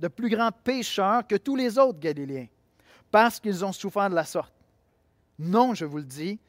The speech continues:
mais si vous ne vous repentez, vous périrez tous également. » Euh, voici comment je résumerai l'exposé de ce matin. Ce matin, on va voir ensemble que les catastrophes naturelles, comme la souffrance dans nos vies, sont souvent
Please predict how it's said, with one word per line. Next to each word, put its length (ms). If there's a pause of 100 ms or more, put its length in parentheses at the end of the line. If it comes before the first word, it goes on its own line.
(260)
mais 120
si 120
vous 140
ne 60
vous 160
repentez, 640 (320)
vous 180
périrez 540
tous 240
également. » 480 (1000)
Euh, 240 (200)
voici 240
comment 220
je 80
résumerai 380
l'exposé 500
de 120
ce 140
matin. 280 (1500)
Ce 80
matin, 280
on 40
va 120
voir 320
ensemble 520 (460)
que 80
les 100
catastrophes 640
naturelles, 680 (400)
comme 240
la 140
souffrance 640
dans 180
nos 140
vies, 180
sont 300
souvent 600